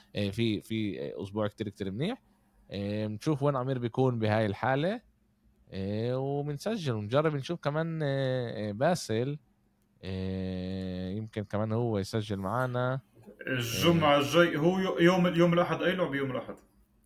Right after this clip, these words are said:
Speaker 1: نوتنغهام فورست ضد برايتون على الأربعة.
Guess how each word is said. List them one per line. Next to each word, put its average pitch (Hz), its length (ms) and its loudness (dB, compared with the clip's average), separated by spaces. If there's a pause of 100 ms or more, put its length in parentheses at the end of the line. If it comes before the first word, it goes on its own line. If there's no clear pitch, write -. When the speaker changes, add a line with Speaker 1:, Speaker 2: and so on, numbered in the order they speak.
(600)
Speaker 1:
نوتنغهام 127 380 -4
فورست 139 380 0
ضد 117 120 -4
برايتون 139 400 0
على 110 160 -2
الأربعة. 90 520 -2